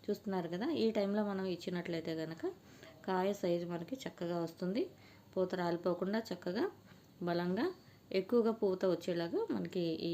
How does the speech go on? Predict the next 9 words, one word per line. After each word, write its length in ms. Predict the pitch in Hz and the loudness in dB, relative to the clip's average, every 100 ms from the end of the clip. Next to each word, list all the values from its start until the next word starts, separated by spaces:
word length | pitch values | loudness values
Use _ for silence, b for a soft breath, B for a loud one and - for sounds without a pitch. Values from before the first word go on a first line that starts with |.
| 170 165 | 0 -2
ఎన్పీకే 340 | 160 180 175 | -4 -2 -2
అనేది 220 | 165 175 320 214 | -2 0 -2 -2
చాలా 220 | 175 156 156 | -4 -2 -4
బాగా 180 | 240 427 - B B B B B - - - - - - - - - - 185 | -2 -4 -8 B B B B B -20 -20 -20 -20 -20 -20 -20 -20 -20 -4 0
ఉపయోగపడుతుందండి. 840 | 196 180 175 165 - 170 160 202 370 - - - - - - - - - - - - | 6 6 8 2 2 2 2 2 0 -6 -20 -20 -20 -20 -20 -20 -20 -20 -20 -20 -2
పూత 160 | 208 214 220 | 0 4 4
వచ్చే 220 | 214 - 190 180 | 4 2 2 2
మొక్కలకి 440 | 175 180 170 285 370 B B B - | 2 2 4 2 2 B B B -8
అలాగే 260 | 180 175 | -2 2